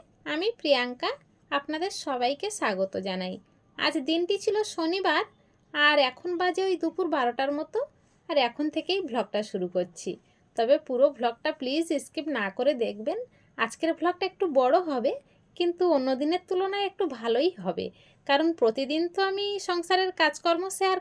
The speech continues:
করি আপনাদের সাথে। আর আজকের ভ্লগটা একটু অন্যরকম, সেটা কিন্তু সংসারের কাজকর্ম নেই, কোনো একটা তীর্থস্থানে এসেছি। তবে কোন তীর্থস্থানে এসেছি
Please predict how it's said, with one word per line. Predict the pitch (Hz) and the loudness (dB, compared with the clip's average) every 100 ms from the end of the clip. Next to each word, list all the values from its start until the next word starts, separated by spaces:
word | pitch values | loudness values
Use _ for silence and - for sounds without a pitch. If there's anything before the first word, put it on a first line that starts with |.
| 381 | 0
করি | 381 381 | 0 0
আপনাদের | 370 370 381 381 - | 0 -4 -4 -4 -6
সাথে। | 294 - 440 - - _ _ _ | -6 -4 -4 -6 -20 _ _ _
আর | 269 262 | 6 8
আজকের | 262 - 339 381 | 6 2 2 4
ভ্লগটা | 320 349 349 392 370 | 4 4 4 4 4
একটু | - 381 311 | 2 2 4
অন্যরকম, | 311 339 285 - 359 554 - - | 4 4 2 2 -6 -8 -16 -2
সেটা | 311 349 359 | 2 2 2
কিন্তু | 381 392 381 | 0 -2 -2
সংসারের | 294 285 330 339 359 | 0 2 4 4 4
কাজকর্ম | 311 - - 269 247 240 | 0 0 2 2 2 0
নেই, | 285 453 _ _ - | -2 -4 _ _ -2
কোনো | 370 392 | 2 2
একটা | 370 381 370 | 0 0 4
তীর্থস্থানে | 294 - 277 277 - 247 208 | 2 4 2 0 -2 -2 0
এসেছি। | 208 214 196 196 185 _ | 0 -2 -2 -8 -12 _
তবে | 240 262 - | 4 4 6
কোন | 285 330 339 | 4 4 2
তীর্থস্থানে | 359 - 392 - 403 381 392 | 0 2 -2 0 -2 0 0
এসেছি | 392 415 - | 2 2 2